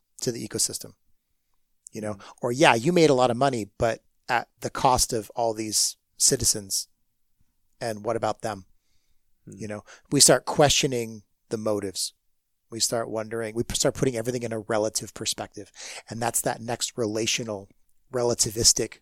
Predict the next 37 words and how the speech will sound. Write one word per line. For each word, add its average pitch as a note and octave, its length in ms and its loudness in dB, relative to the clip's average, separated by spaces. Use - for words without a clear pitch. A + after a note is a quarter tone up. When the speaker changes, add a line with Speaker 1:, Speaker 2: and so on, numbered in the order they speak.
Speaker 1:
level G#2+ 340 -4
of G2 120 -8
consciousness - 520 -10
where A2+ 100 -8
you A2+ 40 -4
start A2 300 -2
questioning C3+ 640 4
all A2+ 240 -2
of - 80 -14
that. A2 220 -10
Speaker 2:
Hmm. A2 460 -16
Speaker 1:
And A#2+ 120 -2
you B2 80 0
start B2 240 4
saying, B2+ 180 0
"Well, A#2+ 100 2
wait C#3 200 6
a B2+ 40 2
minute. G#2 300 -2
Speaker 2:
How A#2+ 140 -2
does A#2+ 100 4
it B2 120 4
Speaker 1:
Um, G#2+ 60 -2
Speaker 2:
relate G#2 280 -4
to - 40 -12
Speaker 1:
things F#3+ 240 8
were D3 100 4
Speaker 2:
me? F#3 120 6
Speaker 1:
equal, C#3+ 300 6
but B2 180 4
it's C3+ 140 4
not C#3 160 2
equitable." G#2+ 640 -2
<laughs> - 40 -20
You - 180 -6
know? B2+ 200 0
Um, G#2+ 460 -2